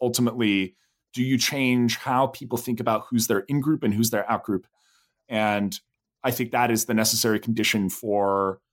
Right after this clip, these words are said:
it not ultimately being a zero-sum game. And has that kind of changed? Maybe. And, and that's, you know, that's where liberalism comes from. That's, that's why I think a lot of smart people are,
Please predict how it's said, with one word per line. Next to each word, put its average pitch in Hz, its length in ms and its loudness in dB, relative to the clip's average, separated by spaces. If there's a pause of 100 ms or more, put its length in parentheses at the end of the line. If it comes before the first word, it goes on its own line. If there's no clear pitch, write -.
(600)
it 123 160 -4
not 113 280 2
ultimately 117 480 0
being 101 760 0 (400)
a 120 100 0
zero-sum 110 460 2
game. 110 420 0
And 147 140 -2
has 185 280 2
that 196 200 -2
kind 175 160 0
of 135 80 -2
changed? 175 420 2
Maybe. 127 400 2 (380)
And, 123 280 2
and 123 180 2
that's, 135 460 0
you 156 60 -2
know, 110 80 0
that's 135 200 0
where 175 140 2
liberalism 120 400 0
comes 101 180 -2
from. 101 180 -4
That's, 110 300 0
that's - 260 -2
why 117 380 0
I 104 60 -2
think 113 240 -4
a 113 40 -4
lot 110 220 2
of 104 320 -2
smart 120 320 0
people 104 600 -2 (360)
are, 104 340 0